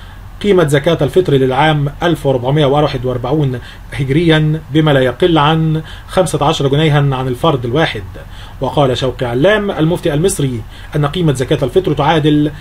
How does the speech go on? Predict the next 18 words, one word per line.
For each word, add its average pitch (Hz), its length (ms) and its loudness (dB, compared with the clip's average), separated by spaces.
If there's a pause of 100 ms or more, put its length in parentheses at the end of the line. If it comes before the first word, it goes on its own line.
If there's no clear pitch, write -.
(440)
اثني 175 420 0
كيلو 151 460 2 (320)
ونصف 147 520 0 (140)
من 151 140 0
الحبوب 156 560 2 (960)
عن 135 100 -2
كل 147 260 2
فرد، 147 420 0
حيث - 240 -4
يقدر، 160 500 0 (400)
يقدر 160 380 2
مجمع 139 420 2
البحوث 143 420 -4
الإسلامية 139 440 0
القيمة 160 400 2
وفقاً 131 300 0
لأقل 131 420 -2
الأنواع 127 640 -2